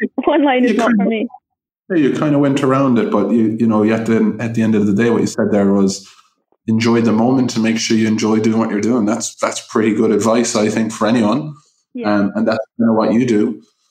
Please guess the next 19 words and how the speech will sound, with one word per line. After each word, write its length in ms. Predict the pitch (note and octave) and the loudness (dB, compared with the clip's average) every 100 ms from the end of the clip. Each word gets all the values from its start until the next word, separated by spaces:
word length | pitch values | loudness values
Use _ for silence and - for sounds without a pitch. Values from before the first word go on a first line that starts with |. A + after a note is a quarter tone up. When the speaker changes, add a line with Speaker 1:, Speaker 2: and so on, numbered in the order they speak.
| _ _ _ _ | _ _ _ _
Speaker 2:
So 560 | - C#3+ C3+ C3+ C#3 - _ _ - | -4 0 2 0 -4 -16 _ _ -2
anytime 300 | C3+ - C#3 | -2 0 0
I 40 | C3 | 0
have 160 | A#2 | 0
everyone 300 | A#2 A2+ A2+ | 0 2 2
on 100 | G#2+ | 2
this 140 | G#2+ - | 0 -4
podcast, 840 | - G#2+ - A2 G2 G2 - - | -2 -2 -2 -2 -2 -4 -10 -8
be 120 | A#2 G#2+ | -2 -2
it 80 | |
from 340 | G#2 A2 G#2 G#2+ | 0 0 0 0
wherever 380 | B2 C3 B2+ A2+ | 0 2 2 2
they 140 | G#2 | 2
are, 460 | G#2 G2+ G2 - - - | 2 0 -2 -6 -16 -4
we, 300 | A2+ A2 A2+ | -2 0 0
we 120 | A2 A2+ | 0 2
always 460 | B2 A#2+ A2+ - | 2 2 0 -2
finish 320 | B2+ A2+ A2+ | -2 -2 0
with 380 | A#2 G#2 - - | 0 -2 -4 -10